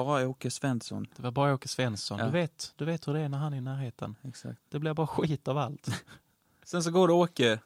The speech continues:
Speaker 1: nöjt med bestämda steg in i sin Audi A tre
Speaker 2: Mm.
Speaker 1: och kör iväg till köruppvisningen.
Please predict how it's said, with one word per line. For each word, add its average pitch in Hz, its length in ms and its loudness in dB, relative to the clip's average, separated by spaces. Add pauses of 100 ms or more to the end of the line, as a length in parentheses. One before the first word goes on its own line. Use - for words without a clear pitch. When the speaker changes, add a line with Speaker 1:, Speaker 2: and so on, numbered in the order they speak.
Speaker 1:
nöjt 131 680 0
med 113 200 -4
bestämda 110 420 0
steg 98 360 -2
in 127 180 -2
i 120 60 -4
sin 117 260 -4
Audi 113 340 0
A 107 200 2
tre 98 280 -6 (180)
Speaker 2:
Mm. 120 180 -2
Speaker 1:
och 98 60 -8
kör 98 200 -2
iväg 95 280 -6
till - 140 -12 (120)
köruppvisningen. - 720 -12